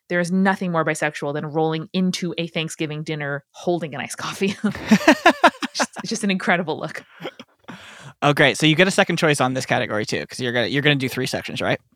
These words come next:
Speaker 1: Yeah, I am.
Speaker 2: So two from each
Speaker 1: Um,
Speaker 2: category.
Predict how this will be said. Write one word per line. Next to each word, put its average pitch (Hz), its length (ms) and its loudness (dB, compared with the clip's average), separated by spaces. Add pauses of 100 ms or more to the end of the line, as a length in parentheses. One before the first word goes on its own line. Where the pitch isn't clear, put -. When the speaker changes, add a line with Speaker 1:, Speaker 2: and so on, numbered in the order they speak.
(160)
Speaker 1:
Yeah, 147 240 -2 (340)
I 170 120 0
am. 143 140 -2
Speaker 2:
So 120 360 2
two 185 160 4
from 170 180 2
each 156 100 4
Speaker 1:
Um, 147 40 0
Speaker 2:
category. 117 600 2